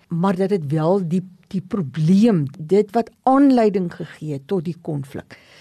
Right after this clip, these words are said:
dat dit dit aangespreek het. En daar gaan dit hier oor dat die kind moet in staat wees om gevoelens te kan verbaliseer. "Ek voel hartseer. Ek voel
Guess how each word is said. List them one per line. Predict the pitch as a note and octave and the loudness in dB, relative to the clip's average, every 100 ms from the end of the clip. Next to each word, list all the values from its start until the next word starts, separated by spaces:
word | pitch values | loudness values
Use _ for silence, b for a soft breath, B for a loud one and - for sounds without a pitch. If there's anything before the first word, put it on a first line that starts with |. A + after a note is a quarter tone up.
| b b _ | b b _
dat | - G#3+ G3+ | -2 0 2
dit | G3 C3+ | 0 4
dit | F#3+ F#3+ | 2 2
aangespreek | F3 D#3+ C#3+ - - - C#3+ G#2 | -2 -4 -6 -12 -12 -12 -12 -12
het. | C3 F#3 | -14 -4
En | A3+ G3 C#3 | 0 0 0
daar | E3 D#3 F4+ | 0 2 2
gaan | - B3+ | 2 0
dit | G3+ F3 | 0 0
hier | C#3+ C#3+ | -4 -2
oor | D#3 D3 B B B | -2 -2 B B B
dat | - G#3+ - | 0 0 0
die | F3+ F#3+ - | -6 -6 -2
kind | - B4 G#4 | 0 0 2
moet | A#3 G3+ | 0 0
in | F#3 | -4
staat | - F3+ F3 | -2 -2 0
wees | F3 E3 - | 0 -2 0
om | F#3+ F3 B B B | 2 2 B B B
gevoelens | - A3 - D4+ B3 A3+ - | -6 -6 0 4 6 4 0
te | - | -6
kan | - E3+ | -4 -4
verbaliseer. | D3+ C3+ C3+ C3 C3 - - - - b b b | -2 -4 -6 -8 -8 -12 -12 -14 -16 b b b
"Ek | C#4 D4 - | -2 -2 -4
voel | - - E4+ C#4 D#3 | -16 0 4 6 4
hartseer. | C3 C#3+ C#3 - - C3 - - b b - | 2 0 0 -4 -4 -4 -10 -16 b b -4
Ek | - - | -4 -6
voel | - - D#4+ | -16 0 2